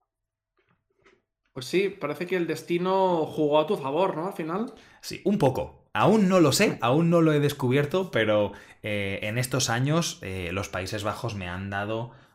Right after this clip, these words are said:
Speaker 2: muchísimas anécdotas divertidísimas y muchísimas vivencias de las que vamos a hablar después, pues, en la segunda parte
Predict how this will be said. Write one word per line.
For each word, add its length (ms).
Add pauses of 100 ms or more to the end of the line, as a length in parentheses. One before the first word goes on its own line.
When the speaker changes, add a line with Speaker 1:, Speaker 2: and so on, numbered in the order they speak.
Speaker 2:
muchísimas 520
anécdotas 760
divertidísimas 1040
y 80
muchísimas 720
vivencias 680 (380)
de 160
las 220
que 160
vamos 260
a 60
hablar 260
después, 400
pues, 220
en 100
la 120
segunda 440
parte 540